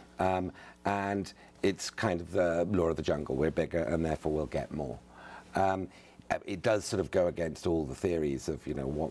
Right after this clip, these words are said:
what produces wealth and how global suppi-, supply chains work and, you know, how efficiencies are, um,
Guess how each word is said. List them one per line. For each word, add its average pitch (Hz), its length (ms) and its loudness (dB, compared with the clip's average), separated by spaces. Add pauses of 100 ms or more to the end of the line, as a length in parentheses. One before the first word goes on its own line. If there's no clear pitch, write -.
(140)
what 78 320 0
produces 69 500 -4
wealth 78 320 0
and 69 80 -6
how 76 180 -2
global 71 360 -2
suppi-, - 540 0
supply 110 400 2
chains 85 420 -4
work 87 400 -2
and, 73 320 -4
you - 100 -6
know, 76 80 -4
how 85 160 0
efficiencies 87 640 -2
are, 85 160 2 (680)
um, 85 380 2